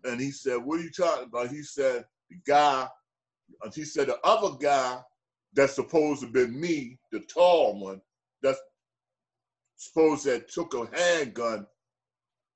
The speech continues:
and put it," he didn't say I put it, he said I put it to his, to the side and took a hundred and twenty dollars out of his shirt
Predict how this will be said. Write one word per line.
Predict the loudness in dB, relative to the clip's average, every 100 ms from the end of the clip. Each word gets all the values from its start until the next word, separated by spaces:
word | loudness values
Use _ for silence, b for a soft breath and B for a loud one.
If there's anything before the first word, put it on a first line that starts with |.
| _ _ _ _ _ -10
and | -8 -8
put | -4 -2 -2
it," | -6 _ _ _ _ _ _ _ -10
he | -8
didn't | -8
say | -8 -2
I | -2
put | -2 -4
it, | -6 -10 b b
he | -6
said | -4 0 2
I | 2
put | 0 0
it | 0 -2
to | 0
his, | 0 0 -6 -20 _ _ _ -12
to |
the | -12
side | -8 -2 2 2 0 -6 -18 _ _ _ _ _ -8
and | -6 -6
took | 0 0 -2 _ _ _ _
a | -4
hundred | 0 0 0 -4
and | -6
twenty | -6 -2 0 0
dollars | 2 4 4 4 0 -8 -4
out | 0 2
of | 0
his | -4 -8 -8
shirt | 0 2 2